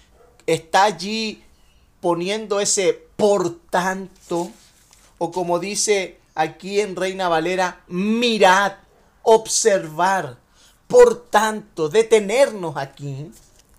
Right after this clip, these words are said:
Eso es lo que el escritor nos está diciendo. "Por tanto, amados hermanos, cuidado, asegúrense de que ninguno de ustedes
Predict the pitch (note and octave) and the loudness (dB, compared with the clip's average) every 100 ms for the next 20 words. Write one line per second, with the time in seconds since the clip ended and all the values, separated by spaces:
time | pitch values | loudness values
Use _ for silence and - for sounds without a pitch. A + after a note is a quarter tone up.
0 | _ F3 C4+ C#4 B3 G#3+ G3+ G3 F#3 G3 | _ -10 -4 0 2 0 -4 -8 -10 -8
1 | F#3+ F3 E3+ F3 E3+ D#3+ - D#3+ D#3 D3+ | -6 -8 -8 -4 -4 -6 -12 -10 -10 -10
2 | C#3 C#3 _ - _ - A3 G#3+ F3 - | -14 -16 _ -20 _ 4 6 6 2 -6
3 | - G#3 C#4+ D#4 - _ F#3 F#3 C4+ - | 2 2 2 -4 -16 _ -4 -4 -6 -16
4 | _ _ _ _ _ - D3+ C#3 D3+ B3 | _ _ _ _ _ -4 -2 -2 0 2
5 | D#4+ E4 D#4+ - - A3+ G#3+ G#3 G#3+ F#3 | 2 0 -4 -6 -4 -2 -2 0 0 0
6 | D#3 D#3+ - - _ _ _ _ _ _ | -6 -10 -14 -20 _ _ _ _ _ _
7 | A#3 B3 G3+ D#3+ F#3+ G#3+ F3+ F#3 D#3+ - | -4 -4 -2 2 4 4 0 -4 -4 -6
8 | _ _ - - - - _ _ _ _ | _ _ -20 -20 -20 -20 _ _ _ _
9 | - - - - G3 G#3 - G#3 F3 F3 | -20 -20 -20 -2 0 2 0 0 -2 -4
10 | C#4 D#4 B3 G3 F3+ - F3+ F#3+ G3+ _ | -2 -2 0 -4 -4 -6 -6 -6 -12 _
11 | _ - _ D#3 G#3+ G#3 G#3+ G#3 G3 F#3 | _ -20 _ 2 2 2 0 0 -4 -8
12 | F3 E3 C#4 F4 E4+ D#4+ B3+ A3 - - | -8 -6 -4 0 -2 -2 -8 -8 -10 -2
13 | A#3 A3 D#3+ C#3+ D#3 - | 0 2 -2 -8 -8 -16